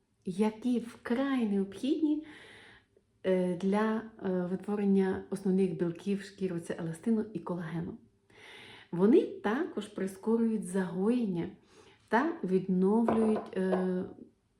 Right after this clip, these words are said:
загоєння шкіряного покриву.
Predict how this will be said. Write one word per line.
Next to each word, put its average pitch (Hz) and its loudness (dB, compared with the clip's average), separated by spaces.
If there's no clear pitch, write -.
загоєння 170 2
шкіряного 165 -6
покриву. - -10